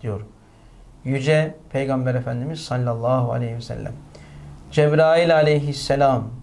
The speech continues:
bana komşuya iyilik yapılmasını, iyi davranılmasını o kadar tavsiye etti ki zannettim ki komşu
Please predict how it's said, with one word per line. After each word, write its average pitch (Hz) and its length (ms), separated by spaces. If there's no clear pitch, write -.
bana 143 460
komşuya 143 760
iyilik 135 420
yapılmasını, 131 720
iyi 156 240
davranılmasını 143 1040
o 170 100
kadar 165 340
tavsiye 151 420
etti 190 220
ki 190 320
zannettim 170 600
ki 170 180
komşu 170 680